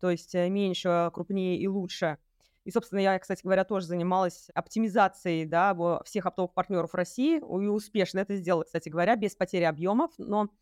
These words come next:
тогда Nike оставил собственную розницу, монобрендовую, дисконтную розницу, и оставил нишевые маркетплейсы. Но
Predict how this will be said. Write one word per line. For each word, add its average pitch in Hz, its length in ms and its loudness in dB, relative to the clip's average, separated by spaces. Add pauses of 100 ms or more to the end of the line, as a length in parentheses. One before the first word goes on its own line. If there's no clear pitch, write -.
(140)
тогда 220 340 2
Nike 269 340 0
оставил 202 560 0
собственную 190 420 -2
розницу, 226 540 0
монобрендовую, 190 760 2
дисконтную 180 500 -4
розницу, 165 480 -4
и 349 220 2 (380)
оставил 254 680 2 (180)
нишевые 226 360 2
маркетплейсы. - 560 -6 (360)
Но 202 400 2